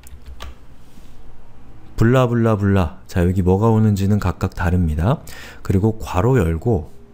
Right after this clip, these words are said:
괄호 닫고 그리고 여기에 작은 따옴표를 쓰고 헬로 월드라고 했더니,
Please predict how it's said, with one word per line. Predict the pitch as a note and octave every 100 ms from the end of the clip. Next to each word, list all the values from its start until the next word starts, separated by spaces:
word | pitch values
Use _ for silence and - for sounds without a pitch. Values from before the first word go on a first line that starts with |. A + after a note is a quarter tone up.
| - -
괄호 | - F2+ A2+
닫고 | - - - A2 E2 C3 - - - -
그리고 | - G#2+ A#2+ A2
여기에 | G2 A2 A2+ A2 - - - - - - - - - - - - -
작은 | - F2+ A2+ A2+
따옴표를 | A#2 G#2+ G#2 A2 G2
쓰고 | F#2+ - A2+ F2+ G2+ F#3 - - - -
헬로 | D3+ D#3 E3 D#3+
월드라고 | A2+ G#2+ A#2 A2 G2+ G#2 A2 - - -
했더니, | D#3+ - - G2 E2+ A2 D#2